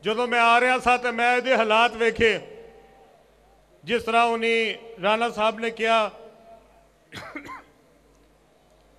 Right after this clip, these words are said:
ਸ਼ਹਿਰ ਦੇ ਵਿੱਚ ਬੇਸ਼ੁਮਾਰ ਗੰਦ ਹੈ, ਸੜਕਾਂ ਟੁੱਟੀਆਂ ਹੋਈਆਂ ਨੇ ਔਰ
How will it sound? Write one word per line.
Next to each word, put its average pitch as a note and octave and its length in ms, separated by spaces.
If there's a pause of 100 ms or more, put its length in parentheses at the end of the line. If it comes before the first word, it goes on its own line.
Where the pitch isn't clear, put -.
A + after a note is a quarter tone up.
(140)
ਸ਼ਹਿਰ C4 340
ਦੇ B3+ 180
ਵਿੱਚ C4 300 (920)
ਬੇਸ਼ੁਮਾਰ A#3 720
ਗੰਦ G#3+ 320
ਹੈ, F3+ 100 (1600)
ਸੜਕਾਂ A3+ 360
ਟੁੱਟੀਆਂ C4+ 380
ਹੋਈਆਂ A#3+ 260
ਨੇ G3+ 180 (1700)
ਔਰ A3 420